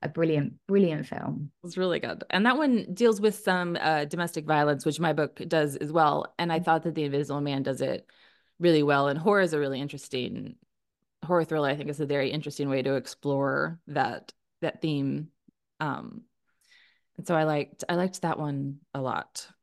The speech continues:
Speaker 2: Um, uh, yeah, but I read, I, I mean, I watch a lot of them. And one of the, the ones that I really, really enjoyed was a British show, actually. I'm trying to remember the name of it, with David Tennant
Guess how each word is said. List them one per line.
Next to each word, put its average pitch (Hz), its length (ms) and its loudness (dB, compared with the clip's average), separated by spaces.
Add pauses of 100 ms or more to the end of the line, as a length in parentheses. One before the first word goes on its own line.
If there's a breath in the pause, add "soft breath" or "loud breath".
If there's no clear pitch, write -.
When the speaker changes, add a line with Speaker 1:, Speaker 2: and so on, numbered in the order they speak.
(140)
Speaker 2:
Um, 147 340 -4
uh, - 60 4
yeah, 214 140 4
but 196 120 4
I 233 80 4
read, 339 380 4
I, - 80 0 (160)
I 190 80 0
mean, 196 180 0
I 185 100 2
watch 208 680 -4
a 165 40 0
lot 127 300 -4
of 160 80 -6
them. 330 360 -2 (100)
And 190 260 0
one 220 140 4
of 247 120 0
the, - 260 -14 (180)
the 185 500 6
ones 180 380 0
that 202 100 2
I 208 80 2
really, 160 640 0
really 151 240 0
enjoyed 147 380 0
was 139 540 -2 (220)
a - 60 -4
British 190 320 6
show, 147 160 4
actually. 131 560 -2 (800 soft breath)
I'm - 60 -12 (220)
trying 202 220 2
to 247 40 6
remember 247 260 6
the 226 80 6
name 190 160 6
of 175 120 6
it, 160 120 6
with 156 220 2
David 165 320 2
Tennant 165 380 -2